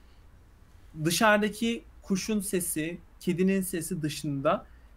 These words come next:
soluk da almıyorsunuz, nefes de almıyorsunuz. Gerçekten dışarıdaki İstanbul gürültüsünü bile boğan bir sessizlik hakim. Ee, içeri gir-,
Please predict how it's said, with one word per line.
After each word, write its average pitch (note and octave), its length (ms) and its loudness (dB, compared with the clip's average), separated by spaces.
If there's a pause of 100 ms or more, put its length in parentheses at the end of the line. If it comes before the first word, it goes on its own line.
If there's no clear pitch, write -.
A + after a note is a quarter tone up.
(320)
soluk E3+ 420 -2
da G#3+ 60 6
almıyorsunuz, D#3 440 2
nefes D3+ 420 -4
de G3 40 2
almıyorsunuz. D3 680 -2 (920)
Gerçekten F#3 720 0 (480)
dışarıdaki F3+ 560 2
İstanbul F#3 680 2
gürültüsünü E3+ 680 -2
bile G3 340 2 (400)
boğan E3+ 480 6 (560)
bir G3 260 -4
sessizlik D3+ 640 -4
hakim. D3+ 460 -6 (1200)
Ee, D#3+ 300 -2 (1300)
içeri A#3+ 320 -2
gir-, B3 220 -2